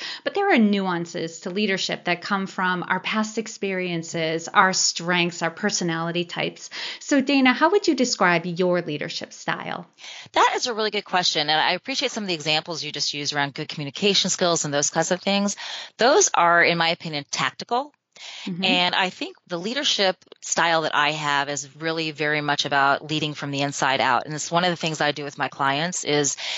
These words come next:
Speaker 2: helping them step into their power as a leader in life and business, but you don't do it from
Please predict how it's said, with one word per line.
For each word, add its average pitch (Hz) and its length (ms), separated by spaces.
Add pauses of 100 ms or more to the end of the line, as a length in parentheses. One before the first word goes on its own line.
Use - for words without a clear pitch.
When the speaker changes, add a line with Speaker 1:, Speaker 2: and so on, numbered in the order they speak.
(120)
Speaker 2:
helping 180 260
them 156 120
step - 360
into 165 200
their 147 120
power 147 420
as 151 200
a 151 120
leader 165 640
in 165 160
life 160 320
and 147 160
business, 185 360
but 139 120
you 185 80
don't 185 240
do 202 160
it - 80
from 156 280